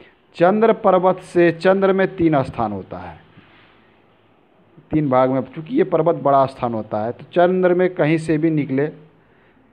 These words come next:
ये चंद्र से निकलती हुई सूर्य रेखा, ये देखिए सूर्य पे पहुंच गई। ये रेखा बिल्कुल स्पष्ट हो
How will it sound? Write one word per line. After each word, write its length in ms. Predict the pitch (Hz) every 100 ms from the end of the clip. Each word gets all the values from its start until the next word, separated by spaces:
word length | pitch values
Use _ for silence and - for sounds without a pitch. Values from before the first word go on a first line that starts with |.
| _ _ _ -
ये 140 | 151 156
चंद्र 420 | 160 175 190 185
से 240 | 165 180 175
निकलती 640 | 165 156 156 147 135 165 156
हुई 400 | 135 151 180 185
सूर्य 420 | - 151 123 113
रेखा, 240 | 110 113
ये 160 | 117 117
देखिए 300 | 101 - 104
सूर्य 280 | - 127 117
पे 140 | 110
पहुंच 340 | 104 95 92
गई। 1800 | - - - _ _ _ _ _ _ _ _ _ _ _ - _ _ - 147
ये 120 | 185
रेखा 340 | 175 170 175 175
बिल्कुल 540 | 156 170 160 180 190 185 - -
स्पष्ट 540 | 139 - - 165 160 170
हो 240 | 135 123